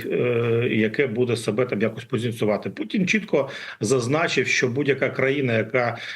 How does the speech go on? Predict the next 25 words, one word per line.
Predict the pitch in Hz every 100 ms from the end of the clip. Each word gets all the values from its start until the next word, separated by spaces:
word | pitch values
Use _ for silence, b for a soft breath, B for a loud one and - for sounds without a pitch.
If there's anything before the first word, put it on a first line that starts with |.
| B B
е, | 120 113
в |
цей | - 143 139
час | - 135 110 -
втрутиться | 127 - 151 135 123 110 117
і | 117
зайде | 107 120 147
на | 127
територію | 120 123 139 127 110
України, | 120 165 196 175 - B B B
е, | 127 127 120
буде | 120 156
вважатись | 147 131 123 180 127 123
як | 131
країна, | - 131 170 151
яка | 120 120
також | 120 139 156
веде | 127 113 139 143 -
відповідну | 147 117 117 139 139 123
війну | 110 127 147
проти | - 127 131 127 127
Росії. | 127 120 127 - 117 92
Це | - 127
були | 127 135 135
чіткі | 127 - 151 - 107